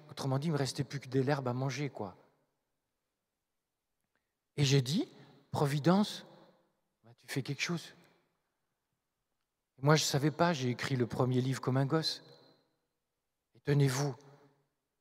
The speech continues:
donc, euh, le livre est édité. Et, et aux alentours de Noël, avec les changements d'adresse, le courrier s'est perdu.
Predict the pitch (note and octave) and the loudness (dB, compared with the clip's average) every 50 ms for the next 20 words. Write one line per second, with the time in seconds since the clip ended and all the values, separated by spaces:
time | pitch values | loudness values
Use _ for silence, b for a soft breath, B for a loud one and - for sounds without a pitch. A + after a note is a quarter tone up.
0 | _ _ _ _ _ _ _ - C3 B2 - B2 A#2+ B2 B2 C3 B2+ C3+ D3 C#3 | _ _ _ _ _ _ _ -4 -2 -2 0 0 0 2 2 2 0 0 -2 -4
1 | B2+ A#2+ B2+ - - B2+ A#2+ B2 B2 - - C#3+ B2 - - - _ _ _ _ | -2 -2 -2 -2 -2 -4 -6 -6 -8 -6 -4 -4 -4 -6 -8 -18 _ _ _ _
2 | _ _ _ _ _ _ _ _ _ _ _ _ _ _ _ _ _ _ _ _ | _ _ _ _ _ _ _ _ _ _ _ _ _ _ _ _ _ _ _ _
3 | _ _ _ _ _ _ _ _ _ _ _ _ _ _ _ _ _ _ _ _ | _ _ _ _ _ _ _ _ _ _ _ _ _ _ _ _ _ _ _ _
4 | _ _ _ _ - D3 C#3+ C#3+ C#3 C3+ B2+ B2 A#2+ A#2 - - - - - - | _ _ _ _ 0 4 4 6 6 6 4 2 0 -2 -6 -12 -20 -20 -20 -20
5 | - _ _ _ _ _ _ _ _ _ _ _ _ _ _ _ _ _ _ _ | -20 _ _ _ _ _ _ _ _ _ _ _ _ _ _ _ _ _ _ _
6 | - C3+ C#3+ C#3+ B2+ D3+ D3 D3 D3 C#3+ - E3 D3+ C#3+ C3+ C3+ C3+ C3 B2+ C3+ | 2 4 4 6 6 6 6 6 6 4 4 2 2 4 4 4 6 6 4 4
7 | D3 D#3+ F3 F3+ - - B B B B B B B B B B _ _ _ _ | 4 2 2 0 -4 -8 B B B B B B B B B B _ _ _ _
8 | _ _ _ _ - A#2+ C#3 C3+ C3+ C#3 - - D#3 C#3 - D3 D3 C#3+ C3 C3 | _ _ _ _ -4 0 0 0 2 0 0 2 2 2 4 4 4 6 6 4
9 | B2+ C3 C3+ D3 D#3+ - - - - B B B B B B B B B - A#2 | 4 4 2 0 0 0 -4 -10 -12 B B B B B B B B B -4 -4
10 | C3 A#2+ - - C#3+ D#3+ C3+ D3 D#3 C#3 - - B2 G#2+ - C3 B2 A2 A#2+ G#2+ | -4 -2 -2 -2 -2 0 2 2 2 2 0 -2 -4 -4 -2 -2 0 0 -2 -4
11 | G#2+ A#2+ B2+ B2 | -6 -8 -8 -8